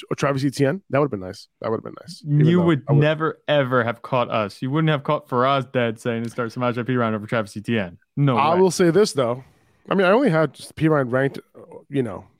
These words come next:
Speaker 1: two spots behind Etienne this week. Um,
Speaker 2: Yeah.
Speaker 1: and, and I was thinking about it.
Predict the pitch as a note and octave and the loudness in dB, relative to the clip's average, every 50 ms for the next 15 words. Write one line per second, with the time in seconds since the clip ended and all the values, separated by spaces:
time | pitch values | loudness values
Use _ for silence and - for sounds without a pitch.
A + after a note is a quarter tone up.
0 | _ _ _ - E3 D3+ - - C#3 B2+ A#2+ - - B2+ A#2+ A#2+ A#2+ A2+ A2+ A2 | _ _ _ -2 -2 -2 0 0 -2 -2 -2 -4 -4 -6 -6 -4 -4 -4 -6 -6
1 | - - A2+ - - G#2+ A2 A#2 A2+ - - - - - _ _ _ _ _ _ | -6 -10 -10 -8 -8 -8 -8 -8 -10 -12 -14 -16 -18 -18 _ _ _ _ _ _
2 | - - B2+ B2 A#2+ A2+ A2 G#2+ D3 C3+ G#2 G2 A#2+ D3 D3 C#3 C3+ C3 B2 A#2+ | -4 -2 -2 -2 -2 -4 -4 -2 0 0 0 0 0 0 0 0 0 -2 -4 -6
3 | - _ _ _ _ C#3 C#3 C3+ C3 B2+ A#2+ A#2 - _ _ _ _ _ - A#2+ | -10 _ _ _ _ -2 0 0 0 -2 -2 -6 -10 _ _ _ _ _ -4 -2
4 | B2+ C#3 C#3+ C3+ - C#3+ E3+ A2 - - - - - - | 0 0 -2 -2 -2 -4 -4 -4 -6 -6 -8 -10 -12 -14